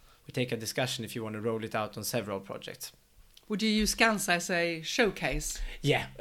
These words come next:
Speaker 1: Unfortu-, that's also very, very tricky here in the U K. When we launched, we thought,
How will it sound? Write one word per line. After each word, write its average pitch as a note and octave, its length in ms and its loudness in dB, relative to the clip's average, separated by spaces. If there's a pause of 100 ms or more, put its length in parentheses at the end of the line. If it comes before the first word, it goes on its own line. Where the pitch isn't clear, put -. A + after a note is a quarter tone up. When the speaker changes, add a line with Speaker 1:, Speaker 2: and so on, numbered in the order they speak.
(120)
Speaker 1:
Unfortu-, E3 640 4
that's G3+ 240 6
also G3 300 4
very, C#3 420 8
very C3+ 460 6 (920)
tricky F3 440 4
here B2 160 4
in A#2+ 100 4
the B2 80 4
U B2+ 160 6
K. B2+ 160 2
When C#3+ 260 4
we C3+ 80 4
launched, C3+ 340 2
we B2 60 2
thought, B2 300 2